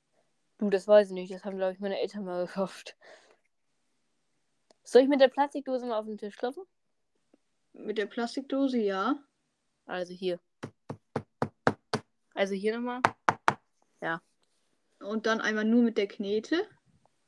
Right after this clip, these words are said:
Speaker 1: Oh, die muss ich erstmal rausholen. Warte kurz. Ja, mit der Knete wirst du da schätzungsweise nichts hören. Ich hol mal ein bisschen Knete hier raus.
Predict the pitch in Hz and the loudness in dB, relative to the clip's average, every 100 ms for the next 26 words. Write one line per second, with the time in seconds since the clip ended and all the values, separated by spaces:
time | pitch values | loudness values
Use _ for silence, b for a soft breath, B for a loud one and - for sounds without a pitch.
0 | - 208 196 190 214 226 214 - 202 208 | -4 -2 2 2 2 0 0 0 6 6
1 | 226 202 208 180 202 247 277 _ - _ | 6 0 -2 -4 -4 -4 -4 _ -20 _
2 | _ _ _ _ _ _ _ _ _ _ | _ _ _ _ _ _ _ _ _ _
3 | _ _ _ _ _ - _ _ _ _ | _ _ _ _ _ -20 _ _ _ _
4 | _ _ _ _ _ _ - - _ _ | _ _ _ _ _ _ -14 -14 _ _
5 | _ _ - - - 180 185 180 214 226 | _ _ -16 -10 -6 -2 0 2 2 2
6 | 226 214 220 208 202 - 226 226 220 214 | 2 0 2 2 2 0 -2 -2 0 0
7 | 208 214 - 220 214 247 220 - 208 208 | -2 -8 -2 2 2 -2 -14 -8 -6 -4
8 | 226 - 202 - 220 208 196 185 220 277 | -6 -8 -10 -8 -8 -6 -6 0 0 -2